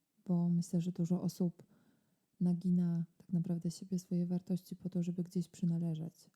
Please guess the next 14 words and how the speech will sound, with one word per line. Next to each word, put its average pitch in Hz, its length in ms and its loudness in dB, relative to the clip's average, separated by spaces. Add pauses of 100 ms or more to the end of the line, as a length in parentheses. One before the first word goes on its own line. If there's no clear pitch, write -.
A 170 360 2 (680)
dla 180 120 2
mnie 214 180 6
prawdziwa 196 420 0
przynależność 190 680 4
to - 120 0
nie 202 180 6
jest 180 240 0
coś, 170 320 2
co - 200 -4
można 170 300 4
znaleźć 165 360 2
w - 60 -20
pracy, - 440 -6